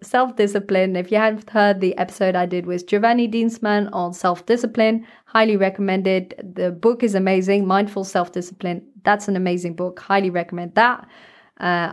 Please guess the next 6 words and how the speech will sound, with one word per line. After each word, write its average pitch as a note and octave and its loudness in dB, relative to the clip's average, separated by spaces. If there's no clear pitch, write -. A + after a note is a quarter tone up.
I F#3+ 2
thoroughly, F3+ -2
thoroughly F3+ 2
enjoyed F#3+ 0
it. A3+ 0
So F#3+ 0